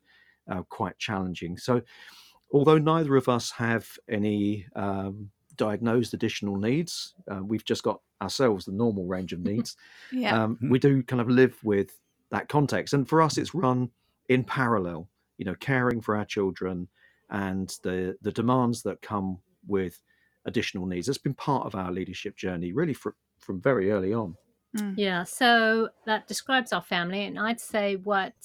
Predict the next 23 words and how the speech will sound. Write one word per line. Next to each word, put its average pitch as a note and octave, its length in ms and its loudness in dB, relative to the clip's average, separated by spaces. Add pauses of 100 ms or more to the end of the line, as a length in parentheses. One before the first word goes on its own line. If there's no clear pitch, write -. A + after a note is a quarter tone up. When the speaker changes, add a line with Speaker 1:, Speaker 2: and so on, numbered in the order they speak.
Speaker 4:
um, F#3 400 -4
disability G3 460 -6
and F#3+ 100 -2
public A3 400 -2
<laughs> - 0 -
leadership G3 420 -2
means A#3 320 2
to F3+ 100 -4
us E3+ 220 -4
is A3+ 240 2 (440)
what A3 180 0
you, A#3 460 2 (160)
Naomi, G#3+ 380 2
and G#3+ 80 0
Mark G3+ 200 0
were - 80 -6
sort G#3 220 -4
of F3+ 80 -10
just - 220 -8
chatting B3 300 0
about. E3+ 240 -2
It F#3+ 120 -4
is A3 360 -2